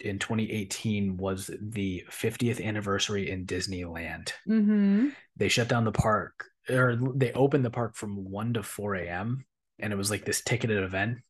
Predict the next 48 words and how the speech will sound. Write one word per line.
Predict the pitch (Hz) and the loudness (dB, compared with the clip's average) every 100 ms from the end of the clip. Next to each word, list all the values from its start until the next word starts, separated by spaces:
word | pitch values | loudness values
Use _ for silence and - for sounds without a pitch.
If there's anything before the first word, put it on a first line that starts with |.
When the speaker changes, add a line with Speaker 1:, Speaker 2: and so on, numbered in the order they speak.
| - - - 139 131 | -18 -10 -6 -4 2
Speaker 1:
And | 131 123 | 2 4
so | 143 | 6
we're | 147 | 8
from | 175 175 | 6 6
Florida. | 185 123 | 6 6
We're | 127 | 4
from, | 135 127 | 4 2
we're | 123 135 | 2 0
from, | 127 143 | 0 -2
uh, | 127 104 | -4 -4
we | - 135 | 2 4
have | 139 | 6
Disney | 147 123 | 4 4
World | 113 104 | 2 0
in | |
our | 104 | -2
backyard, | 104 98 117 104 95 - - - | -4 -4 -4 -4 -6 -12 -18 -6
but | 131 127 | 4 4
we | 117 | 4
flew | 107 - 127 131 123 120 | 0 2 6 8 6 2
to | 123 110 | 0 0
L | 110 104 | -2 -2
A | 110 101 92 87 - - _ _ - | -2 -4 -6 -10 -12 -18 _ _ -10
to | - | -2
go | 120 113 107 | 0 2 0
to | 107 | 0
this | 98 - 95 | 0 0 -2
<laughs> | |
event. | 101 - - _ - - _ _ - - - | -4 -6 -6 _ -20 -20 _ _ -18 -14 -8
Speaker 2:
That | 208 196 190 180 160 - | -2 2 2 2 -6 -4
absolutely | 180 180 196 151 165 | 0 0 0 -2 0
reasonable. | 160 160 - 160 | -2 -4 -8 -6
Yes, | 170 160 | 0 4
Speaker 1:
And | 135 | 4
it | 117 | 4
was, | 113 | 2
Speaker 2:
good | 113 | 2
Speaker 1:
it | |
Speaker 2:
call. | 113 | 2
Speaker 1:
was, | 101 98 92 _ - | 0 -6 -12 _ -6
it | |
was | 101 92 | -6 -6
magical. | 80 80 - 82 - 110 _ - | -8 -8 -8 -10 -12 -18 _ -4
It | 117 | -2
was | 113 | 0
just | 101 95 - | 0 0 0
so | 98 90 | 0 -4
fun. | - 87 82 | -8 -8 -10